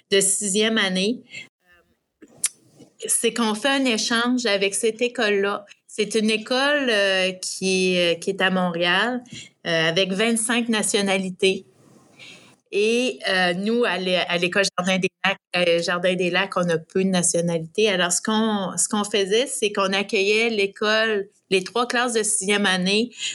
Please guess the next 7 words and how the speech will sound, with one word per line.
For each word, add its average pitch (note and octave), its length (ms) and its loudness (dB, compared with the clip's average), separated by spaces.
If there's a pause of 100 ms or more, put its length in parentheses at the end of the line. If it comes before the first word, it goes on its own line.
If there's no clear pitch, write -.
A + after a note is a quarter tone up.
(160)
de E3 500 2
l'école, F#3 600 0
euh, D#3+ 520 0 (680)
des F#3+ 160 0
Laurentides. F#3 380 0 (580)
Ils G3 100 0
venaient G#3+ 200 2